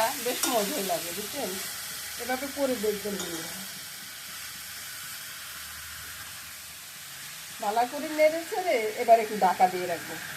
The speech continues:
অনেকেই বলেন যে সবজির, আহ, ঢাকা দিলে সবজির কালারটা নষ্ট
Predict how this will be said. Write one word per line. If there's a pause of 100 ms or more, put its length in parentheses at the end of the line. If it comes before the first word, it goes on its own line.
(1040)
অনেকেই
বলেন (140)
যে (200)
সবজির, (120)
আহ, (140)
ঢাকা
দিলে (100)
সবজির
কালারটা (100)
নষ্ট